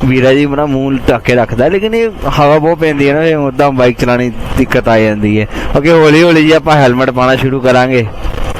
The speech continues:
ਉਹਦੇ ਨਾਲ ਹੀ ਵਿਊ ਵਧੀਆ ਆਇਆ ਕਰੇਗਾ, ਨਾਲੇ ਬਾਈਕ ਚਲਾਉਣ ਲੱਗੇ ਦਿੱਕਤ ਨਹੀਂ, ਜਿਵੇਂ ਅੱਖਾਂ ਉੱਖਾਂ ਨੂੰ ਹਵਾ ਪੈਂਦੀ ਹੈ, ਰਾਤ ਦਾ ਸਮਾਂ ਹੈਗਾ ਜੀ, ਠੀਕ ਆ ਨਾ ਜੀ।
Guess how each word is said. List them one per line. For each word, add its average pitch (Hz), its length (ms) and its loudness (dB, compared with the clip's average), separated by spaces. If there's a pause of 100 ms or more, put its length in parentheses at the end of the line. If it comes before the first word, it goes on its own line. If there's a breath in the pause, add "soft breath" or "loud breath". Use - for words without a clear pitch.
(260)
ਉਹਦੇ 135 240 0
ਨਾਲ 147 140 2
ਹੀ 147 180 2
ਵਿਊ 131 540 0
ਵਧੀਆ 131 280 2
ਆਇਆ 131 180 4
ਕਰੇਗਾ, 127 300 2
ਨਾਲੇ 123 360 2 (140)
ਬਾਈਕ 120 260 2
ਚਲਾਉਣ 123 260 2
ਲੱਗੇ 117 160 0
ਦਿੱਕਤ 120 340 -2
ਨਹੀਂ, 123 200 -2
ਜਿਵੇਂ 131 320 -2
ਅੱਖਾਂ 127 240 0
ਉੱਖਾਂ 127 220 -2
ਨੂੰ 123 120 -4
ਹਵਾ 117 180 0
ਪੈਂਦੀ 120 420 0
ਹੈ, 120 60 4
ਰਾਤ 120 220 4
ਦਾ 107 160 0
ਸਮਾਂ 110 300 -2
ਹੈਗਾ 107 220 0
ਜੀ, 110 180 -4 (480)
ਠੀਕ 113 140 0
ਆ 123 60 0
ਨਾ 131 120 -2
ਜੀ। 127 160 -2